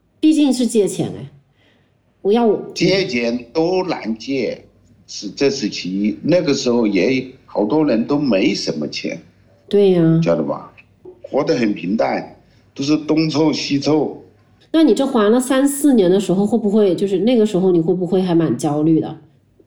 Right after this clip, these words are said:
Speaker 1: 毕竟还得还人钱嘛。
Speaker 2: 我这个，这点心态还是好，知道吧？我这个自己心里也有数嘛，一直没停，一直都在做嘛，对不对？
Speaker 1: 当时跟我爸去聊这个的时候，我就想起来了一个片段，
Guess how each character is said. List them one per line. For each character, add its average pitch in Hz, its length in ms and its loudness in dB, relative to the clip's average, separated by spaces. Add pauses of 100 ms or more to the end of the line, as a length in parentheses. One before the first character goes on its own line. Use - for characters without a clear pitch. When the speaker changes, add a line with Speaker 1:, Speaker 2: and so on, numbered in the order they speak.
(240)
Speaker 1:
毕 190 100 2
竟 185 120 0
还 175 80 2
得 165 100 2
还 160 140 2
人 170 140 4
钱 127 320 -4
嘛。 151 300 -2
Speaker 2:
我 110 300 0
这 202 100 -2
个， 220 160 -4 (120)
这 214 140 -4
点 165 180 0
心 127 200 -6
态 120 160 0
还 101 120 -4
是 90 140 -10
好， - 300 -12
知 104 60 -4
道 95 140 2
吧？ - 0 -
我 107 200 2
这 214 200 0
个 208 100 0
自 214 220 -6
己 165 140 -10
心 180 240 -6
里 175 60 -2
也 156 180 0
有 127 120 -2
数 147 200 -6
嘛， 120 140 -2
一 170 200 -2
直 175 180 -6
没 151 180 0
停， - 280 -8
一 180 120 -6
直 - 240 -14
都 135 120 -8
在 123 140 -2
做 135 340 -4
嘛， 78 100 -14 (1000)
对 92 80 -4
不 90 60 0
对？ - 140 -6 (800)
Speaker 1:
当 339 120 -2
时 269 120 -2
跟 285 140 2
我 196 100 2
爸 226 240 2
去 220 260 -2
聊 165 300 0
这 254 120 2
个 233 100 2
的 180 100 2
时 170 160 -4
候， 185 160 -2
我 170 80 -2
就 160 140 -6
想 175 180 -6
起 220 120 -8
来 151 100 -4
了 147 60 -4
一 175 80 -4
个 208 80 -6
片 226 260 0
段， 240 260 0